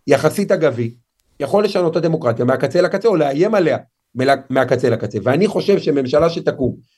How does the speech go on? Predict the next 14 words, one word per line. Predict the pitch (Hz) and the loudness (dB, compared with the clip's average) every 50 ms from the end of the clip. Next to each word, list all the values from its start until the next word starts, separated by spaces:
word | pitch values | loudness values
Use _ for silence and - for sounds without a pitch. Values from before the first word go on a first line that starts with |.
| _ | _
שתעשה | - - 120 117 120 180 180 | -6 -2 -2 0 2 0 0
את | 175 | -2
שלושת | - - 170 165 165 175 | -2 -2 -2 0 0 0
המהלכים | 165 156 139 139 123 123 135 123 | 0 2 2 0 0 -2 -2 -2
האלה, | 110 98 95 - _ _ _ _ _ | 0 -2 -2 -6 _ _ _ _ _
תתמודד | - 131 127 143 139 147 147 170 185 185 180 180 - - - - - - - _ _ - | -4 -4 -2 0 0 0 2 2 2 2 0 -2 -6 -6 -6 -6 -8 -16 -20 _ _ -2
ראש | 113 147 180 185 160 | 2 2 2 2 2
בראש, | 156 175 170 156 165 147 | -2 -2 0 2 0 0
בלי | 117 104 120 147 170 | 0 -2 -4 -2 0
למצמץ, | 185 196 190 - - 160 170 165 156 156 156 - - | 0 0 -2 -2 -4 -2 0 2 2 2 0 -2 -10
בהסברה, | 123 120 156 170 180 175 - 147 160 160 147 147 147 143 139 - - _ _ _ - | -4 2 2 2 2 0 -2 -2 -2 0 0 2 0 0 -2 -4 -10 _ _ _ -2
בשיתופיות | 117 160 175 - 202 - 196 - - 175 175 165 170 | 0 0 0 2 0 -2 -2 -2 -2 0 -2 0 0
כמה | 180 160 160 156 | -2 -2 -2 -2
שאפשר, | 156 156 139 - - 170 165 | -2 -2 -4 -2 0 0 0